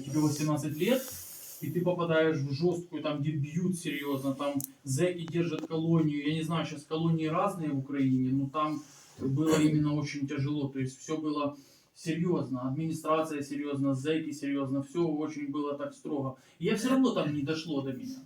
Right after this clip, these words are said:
То есть я был рабом греха, как в Библии написано, "Всякий, делающий грех, есть раб греха".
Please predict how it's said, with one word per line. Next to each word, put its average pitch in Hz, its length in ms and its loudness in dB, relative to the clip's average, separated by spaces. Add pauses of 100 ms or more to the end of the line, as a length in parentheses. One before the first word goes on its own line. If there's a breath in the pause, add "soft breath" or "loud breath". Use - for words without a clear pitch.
То 160 60 -6
есть 139 340 -6
я 226 160 4
был 226 180 8
рабом 185 300 2
греха, 190 260 -2
как 139 120 -8
в 135 60 -6
Библии 180 300 -2
написано, 175 460 -6
"Всякий, 180 340 -6
делающий 165 480 0
грех, 226 300 0
есть 143 200 -6
раб 165 240 0
греха". 151 360 -4